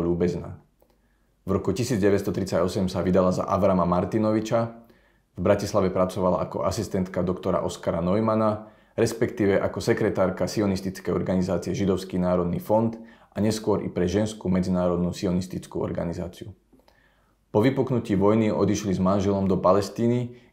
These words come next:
kde sa podielali na zakladaní a budovaní kibucu. Pre rozdielne ideové názory sa s manželom rozišli, ale zostali priateľmi.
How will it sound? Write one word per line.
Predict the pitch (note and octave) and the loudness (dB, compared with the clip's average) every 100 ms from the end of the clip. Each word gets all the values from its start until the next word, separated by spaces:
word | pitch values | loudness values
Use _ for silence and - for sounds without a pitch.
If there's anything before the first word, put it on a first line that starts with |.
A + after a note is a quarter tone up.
| - | -2
kde | F#2 | 0
sa | G2+ | 0
podielali | F#2 F#2+ A2+ G#2 G2 G2 G2 F#2+ | 0 2 4 4 6 4 0 -2
na | F#2+ | -4
zakladaní | G2 F#2+ F#2+ F#2+ F#2 | -4 -4 -2 0 0
a | E2+ | 0
budovaní | F#2+ F2+ F2+ F2+ | -2 0 2 0
kibucu. | F2+ F2+ F#2 - - F2+ _ _ _ _ _ _ _ _ _ G2+ | 0 0 -2 -4 -10 -18 _ _ _ _ _ _ _ _ _ 4
Pre | |
rozdielne | G#2+ C3 A#2+ A#2 G#2+ G2+ | 6 6 6 6 4 2
ideové | A2+ A2+ G#2+ G2+ | 4 4 6 4
názory | F#2+ G2+ G2+ G#2 G2+ | 4 2 4 2 2
sa | G2+ | 0
s | F2+ | 0
manželom | F#2 F#2 F#2+ E2+ | 0 0 0 0
rozišli, | F#2+ A2 G#2+ A2 A2 | 0 0 0 -2 -2
ale | - F#2+ | 0 0
zostali | F2+ F2+ - F2 | 0 -2 -2 -2
priateľmi. | E2+ D#2+ - - G1+ | -2 -4 -4 -6 -6